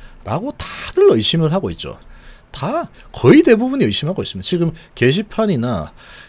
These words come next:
어, 정말로 이제 셀트리온 정말 사랑을, 사랑하는 이 싱크풀의 이 정말 강성 주주분들도 이렇게 지금 보고 있죠. 회사 도대체 뭐 하는 건지 모르겠다, 이렇게 지금 민심이 이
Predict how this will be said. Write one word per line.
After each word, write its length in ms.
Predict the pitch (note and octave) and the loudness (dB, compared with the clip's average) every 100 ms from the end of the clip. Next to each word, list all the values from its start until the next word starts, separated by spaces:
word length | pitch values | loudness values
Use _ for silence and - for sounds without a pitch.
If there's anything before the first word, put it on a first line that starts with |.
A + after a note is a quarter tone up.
| _ - | _ -14
어, 300 | F#2 F2 D#2+ | -10 -8 -6
정말로 380 | - G2+ C3 B2+ | -4 -2 0 -2
이제 340 | G#2+ G#2+ G2+ | -2 -2 -2
셀트리온 420 | G2 G3 - F#3+ | 0 0 0 -4
정말 300 | A#2+ G#2+ C3+ | -2 0 0
사랑을, 1000 | A#3 D3 B2 B2+ B2 A#2+ C3+ D3 B2+ G2+ | 0 0 0 -2 -4 -8 -4 -4 -4 -4
사랑하는 600 | - - A#2 C3+ F3 D#3 - - - - | -6 -4 -2 -2 -4 -6 -10 -20 -20 -6
이 40 | |
싱크풀의 1400 | C4+ E4 F#4+ D#4 - - A#3+ G3+ E3 D3+ F3 B2+ F2 - - - - - - | -2 0 2 0 0 0 2 4 2 2 2 2 0 -6 -16 -20 -20 -20 -8
이 40 | F3 | -2
정말 320 | - D#3+ G3 | 2 4 2
강성 480 | - A2 C3 G#3+ G#3 | 0 -2 2 0 0
주주분들도 880 | A3 G#3+ G3 A3 G3 G2 C3 G2 - - - | 0 0 0 0 0 0 -2 -4 -8 -20 -14
이렇게 480 | G#3+ C4+ D#4+ - B3+ | -4 0 0 0 0
지금 240 | - F#3 A#2 | 4 2 2
보고 200 | G3+ A2 | 2 0
있죠. 240 | - - - - - - | -4 -12 -16 -20 -20 -2
회사 220 | A3 A3+ G4 | 0 2 2
도대체 360 | B2+ E3+ - | 0 -2 -4
뭐 240 | D#2+ E2+ F2 | -6 -4 0
하는 200 | F3+ D#4+ | 0 0
건지 200 | F#4 C4 | -2 -4
모르겠다, 560 | E3+ G#2 - - - - - - - - | -6 -8 -10 -12 -14 -16 -20 -20 -20 -8
이렇게 280 | F3+ A#3+ - | -4 -4 -4
지금 380 | C#3+ C3 F#2+ E3+ C#3+ | -4 -4 -4 -4 -6
민심이 680 | F2+ G2+ - D#3+ G2 B2 E3 - _ - - | -6 -4 -2 -2 -4 -4 -8 -12 _ -20 -18
이 240 | D#3+ E3 | -14 -12